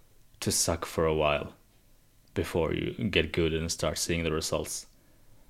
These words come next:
And that's really all, all there is. Like, just accept the fact that when you start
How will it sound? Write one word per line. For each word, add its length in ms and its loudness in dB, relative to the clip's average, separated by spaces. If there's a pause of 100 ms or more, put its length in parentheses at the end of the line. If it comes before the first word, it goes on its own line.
(120)
And 120 0
that's 180 4
really 200 4
all, 120 6
all 220 6
there 160 6
is. 180 0
Like, 120 -8
just 340 -8 (140)
accept 400 0
the 80 6
fact 340 0
that 220 -2 (600)
when 140 2
you 80 0
start 540 2